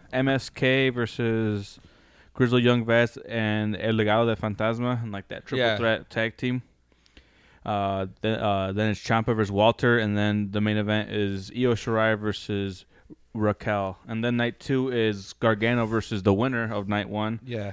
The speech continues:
Speaker 1: Cole versus O'Reilly, Devlin versus Santos Escobar, and the ladder match for the cruiserweight. And then Moon versus Shotzi, or Moon and Shotzi versus The Way, and then Balor versus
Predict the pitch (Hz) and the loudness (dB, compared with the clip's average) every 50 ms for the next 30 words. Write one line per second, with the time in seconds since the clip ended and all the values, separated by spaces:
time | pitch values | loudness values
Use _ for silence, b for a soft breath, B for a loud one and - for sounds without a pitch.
0 | - - - 135 127 131 127 131 120 127 123 127 120 117 113 113 113 113 113 113 | -8 2 6 8 8 10 8 6 2 4 4 4 4 6 4 4 4 4 4 2
1 | 113 110 104 b b b b - 117 120 123 123 127 123 123 117 117 110 - 117 | 2 0 -2 b b b b 6 8 8 8 6 4 2 4 2 0 0 -2 -6
2 | - - 113 117 120 - 127 110 110 113 107 - - 107 104 104 104 104 104 - | -4 -2 0 0 0 0 -2 -2 -2 -2 -4 -4 -6 -6 -4 -2 -2 -2 -4 -4
3 | - 104 101 98 98 101 104 101 101 110 110 107 107 107 107 104 101 - - 104 | -4 -2 -2 0 0 0 0 2 2 2 2 2 2 0 -2 -4 -6 -6 -10 -14
4 | 98 - 131 123 110 107 101 101 101 98 98 - - b b b b b b b | -10 -6 -6 -4 -4 -4 -6 -4 -4 -4 -6 -8 -10 b b b b b b b
5 | 110 104 104 104 104 101 101 104 120 127 131 139 139 143 127 117 123 117 113 - | -2 0 2 4 4 6 6 8 8 10 10 10 8 6 4 2 0 -2 -2 -4
6 | 110 - - 123 113 113 110 - - 117 107 104 104 104 101 - - - - 143 | -4 -2 0 2 2 2 2 -2 -2 -2 0 0 0 0 -2 -4 -4 4 8 10
7 | 127 113 107 - B B B B 139 156 180 185 180 165 - - 165 151 151 - | 10 10 8 4 B B B B 10 10 10 10 8 4 4 6 6 6 6 4
8 | - 139 127 113 123 127 - - 127 113 107 104 113 107 104 110 113 113 110 107 | 4 2 4 4 4 4 4 4 0 0 2 4 6 6 8 8 8 6 6 6
9 | 104 104 98 - 101 104 104 101 101 98 95 101 104 107 107 107 98 104 101 95 | 4 4 2 0 -2 0 0 2 2 0 2 2 2 4 4 2 2 0 0 -2
10 | - - 101 95 98 | -4 -10 -14 -14 -16